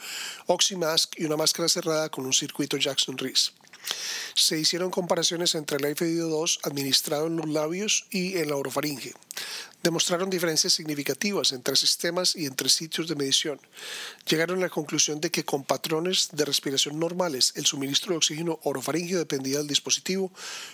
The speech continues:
con la mayor discrepancia observada con las máscaras oxi. La ventilación proporcional asistida se introdujo hace casi treinta años.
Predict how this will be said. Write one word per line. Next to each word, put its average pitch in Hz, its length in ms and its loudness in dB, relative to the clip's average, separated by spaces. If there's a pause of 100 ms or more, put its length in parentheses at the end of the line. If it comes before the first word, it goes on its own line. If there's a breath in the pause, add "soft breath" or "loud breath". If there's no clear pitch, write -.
(120)
con 165 240 4
la 165 120 2
mayor 160 500 -2 (100)
discrepancia 156 720 2
observada 165 520 0
con 139 200 -2
las 135 160 -2
máscaras 135 520 2
oxi. - 300 0 (2500 loud breath)
La 165 140 4
ventilación 180 400 0
proporcional 175 580 0
asistida 175 640 2
se 147 120 2
introdujo 143 480 -2
hace 151 200 0
casi 156 300 2
treinta 151 480 0
años. 135 440 -2